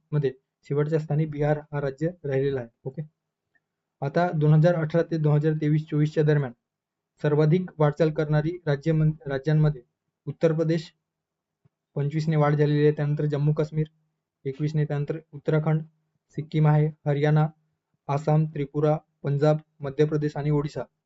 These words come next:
या राज्यांनी दोन हजार अठराच्या तुलनेत दोन हजार तेवीस चोवीस मध्ये लक्षणीय प्रगती केलेली आहे. ओके, so लक्षात ठेवा, उत्तर प्रदेश, जम्मू काश्मीर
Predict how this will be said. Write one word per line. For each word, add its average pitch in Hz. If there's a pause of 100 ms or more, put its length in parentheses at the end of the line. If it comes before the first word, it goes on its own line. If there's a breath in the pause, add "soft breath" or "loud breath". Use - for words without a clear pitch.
(140)
या 147
राज्यांनी 147 (180)
दोन 143
हजार 147
अठराच्या 147
तुलनेत 147
दोन 139
हजार 143
तेवीस 143
चोवीस 143
मध्ये 147
लक्षणीय 151
प्रगती 147
केलेली 143
आहे. 117 (140)
ओके, 147
so 139
लक्षात 143
ठेवा, 151 (400)
उत्तर -
प्रदेश, 156
जम्मू 143
काश्मीर 156